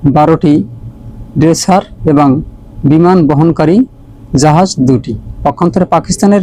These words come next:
রয়েছে পাঁচটি সাবমেরিন এবং নয়টি ফ্রিগেট। এবং বাংলাদেশের রয়েছে দুটি সাবমেরিন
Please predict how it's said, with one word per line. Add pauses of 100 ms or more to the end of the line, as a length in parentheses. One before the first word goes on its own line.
রয়েছে (440)
পাঁচটি (100)
সাবমেরিন (340)
এবং (580)
নয়টি (600)
ফ্রিগেট। (1400)
এবং (320)
বাংলাদেশের
রয়েছে (1500)
দুটি (180)
সাবমেরিন